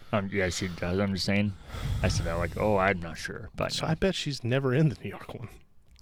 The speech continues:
Speaker 1: I don't know. She writes songs about New York, you know, and her
Speaker 2: I
Speaker 1: activities
Speaker 2: can write
Speaker 1: there.
Speaker 2: songs about fucking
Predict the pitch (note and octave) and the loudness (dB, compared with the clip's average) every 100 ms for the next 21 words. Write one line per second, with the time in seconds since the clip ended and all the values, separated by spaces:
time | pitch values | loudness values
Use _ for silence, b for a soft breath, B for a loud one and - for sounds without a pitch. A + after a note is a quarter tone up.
0 | - - b b b b b b - - | -20 -20 b b b b b b -12 -12
1 | - A2 C3 D3+ F2 - G2 G2+ A2 - | -8 0 4 6 4 2 2 4 4 4
2 | B2 B2 F#2 F2+ F#2 F#2+ F#2+ G2 G#2+ A#2+ | 4 4 2 0 2 2 2 2 2 2
3 | F#2+ F2 - - G2 F#2 G#2 G2+ G2+ G2+ | 0 -2 -8 -6 -2 0 0 2 2 2
4 | G#2+ G#2+ G2+ G#2 G#2 G2+ G#2 - G#2 - | 2 2 -2 -6 -6 -6 -6 -8 -10 -8
5 | G2+ G#2 A2 | -8 -8 -10